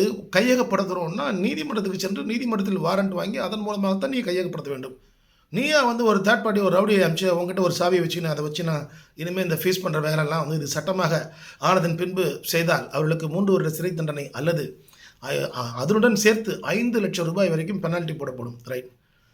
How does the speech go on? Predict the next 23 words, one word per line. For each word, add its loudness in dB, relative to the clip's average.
யாராவது 6
இந்த 2
மாதிரி 4
நீ 6
போய் 4
மிரட்டி 4
செத்து 2
போயிட்டாங்கன்னா, 0
த்ரீ -2
நாட் 0
ஃபோர் 0
ஏ 2
ஐ 0
பி -2
சி, 0
பழைய -2
சட்டத்தில் -2
வந்து 0
பார்த்தீங்கன்னா, -4
அவர் -2
வந்து 0
தற்கொலைக்கு 0
தூண்டுதல், 2